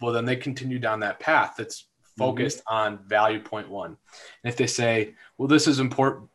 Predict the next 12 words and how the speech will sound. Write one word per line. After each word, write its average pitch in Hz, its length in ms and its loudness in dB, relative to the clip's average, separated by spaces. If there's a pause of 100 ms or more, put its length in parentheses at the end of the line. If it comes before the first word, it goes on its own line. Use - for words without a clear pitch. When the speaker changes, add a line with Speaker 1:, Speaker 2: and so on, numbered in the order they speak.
Speaker 1:
value 131 340 2
point 127 160 0
one's 117 160 -2
important, 135 380 4
but 113 120 0
what 120 220 0
we're 107 80 0
really 139 260 6
focused - 520 -4
on 113 280 -4
is 196 360 -10
this." - 440 2